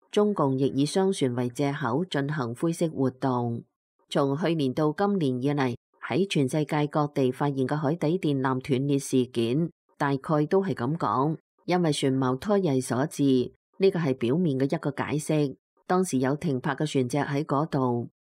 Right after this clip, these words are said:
船錨路過之後將海底電纜拖壞咗。呢啲所有嘅調查結果，其實最後指向都係中國嘅船隻。呢個事件，其實好多人就開始推測事件唔簡單。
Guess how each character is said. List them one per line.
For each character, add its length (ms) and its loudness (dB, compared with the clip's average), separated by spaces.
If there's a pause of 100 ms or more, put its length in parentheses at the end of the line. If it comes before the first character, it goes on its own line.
(120)
船 260 2
錨 200 4
路 200 4
過 220 0
之 140 -2
後 300 2
將 280 0
海 180 -2
底 280 -2
電 180 0
纜 240 0
拖 260 0
壞 240 -2
咗。 440 -2 (340)
呢 160 4
啲 120 4
所 280 2
有 220 0
嘅 100 0
調 180 4
查 220 -2
結 240 -2
果， 300 -2 (280)
其 140 2
實 160 0
最 240 0
後 220 0
指 220 -2
向 340 0
都 140 4
係 120 -2
中 240 0
國 160 0
嘅 100 0
船 300 0
隻。 400 0 (360)
呢 100 4
個 120 4
事 240 2
件， 300 0 (180)
其 140 0
實 120 0
好 180 2
多 160 2
人 260 -2
就 180 0
開 260 -2
始 140 0
推 240 0
測 220 -2
事 220 -2
件 240 0
唔 200 -4
簡 280 -4
單。 380 0